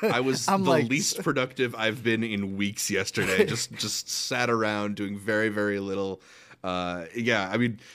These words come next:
Speaker 1: it, it always happens where we just go so hard at these festivals. You know, I caught
Speaker 2: Sixty
Speaker 1: fif-
Speaker 2: some?
Speaker 1: I caught fifty,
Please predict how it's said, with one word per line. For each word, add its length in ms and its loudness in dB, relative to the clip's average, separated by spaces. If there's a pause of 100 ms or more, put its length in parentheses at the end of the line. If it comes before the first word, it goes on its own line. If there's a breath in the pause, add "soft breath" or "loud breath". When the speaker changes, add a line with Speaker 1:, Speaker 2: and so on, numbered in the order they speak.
(140 loud breath)
Speaker 1:
it, 160 -4
it 180 0
always 360 0
happens 460 0
where 180 2
we 180 -2
just 220 -4
go 140 0
so 340 2
hard 320 2
at 120 -2
these 200 -4
festivals. 560 -2
You 80 0
know, 300 2
I 120 0
caught 260 0
Speaker 2:
Sixty 360 2
Speaker 1:
fif- 240 0
Speaker 2:
some? 280 0 (400)
Speaker 1:
I 80 2
caught 180 -2
fifty, 480 -4